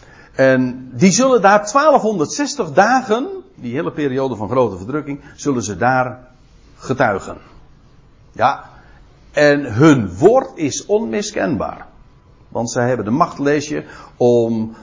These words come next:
net zoals Elia, eh, om het niet te, te doen regenen. Weet u, weet u, kent u die geschiedenis van Elia? Dat die de macht had,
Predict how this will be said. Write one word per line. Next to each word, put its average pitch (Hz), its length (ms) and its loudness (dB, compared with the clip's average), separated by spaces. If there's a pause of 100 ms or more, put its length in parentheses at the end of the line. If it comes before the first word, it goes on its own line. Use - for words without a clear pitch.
(100)
net 160 200 -4
zoals 113 240 -2
Elia, 139 720 0
eh, 113 260 -8
om 123 160 0
het - 500 -8 (220)
niet 143 260 -8
te, - 140 -12
te 131 180 -14
doen 123 260 0
regenen. 95 580 -4 (1800)
Weet 127 180 -8
u, 127 160 -8 (140)
weet 139 160 -12
u, 143 100 -4
kent 160 200 -2
u 165 60 -4
die 156 120 -8
geschiedenis 156 440 -6
van 147 120 -2
Elia? 165 520 -4 (760)
Dat - 440 0
die 131 120 -4
de 127 100 2
macht 160 280 0
had, 151 520 -2